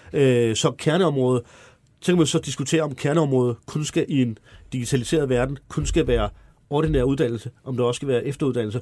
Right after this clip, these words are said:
om man burde mande op i det. Nu har,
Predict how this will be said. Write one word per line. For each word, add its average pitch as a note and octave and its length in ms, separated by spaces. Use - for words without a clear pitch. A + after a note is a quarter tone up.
om B2+ 120
man B2 140
burde C3 280
mande B2 260
op D#3 260
i D3+ 100
det. B2+ 200
Nu E3 160
har, D#3 280